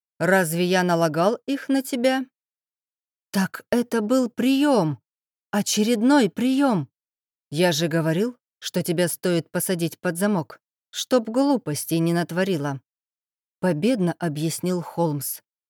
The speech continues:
Мной овладело сильнейшее желание дать ему какой-нибудь хук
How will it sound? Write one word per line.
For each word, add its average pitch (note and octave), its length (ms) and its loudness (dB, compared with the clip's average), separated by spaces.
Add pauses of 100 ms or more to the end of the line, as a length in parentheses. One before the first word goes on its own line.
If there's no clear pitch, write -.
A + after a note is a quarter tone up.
(140)
Мной G3+ 480 2
овладело F#3 680 0
сильнейшее A#3+ 920 0
желание E3 680 0 (420)
дать E3 400 0
ему F3 220 0
какой-нибудь F#3 800 0
хук - 520 -2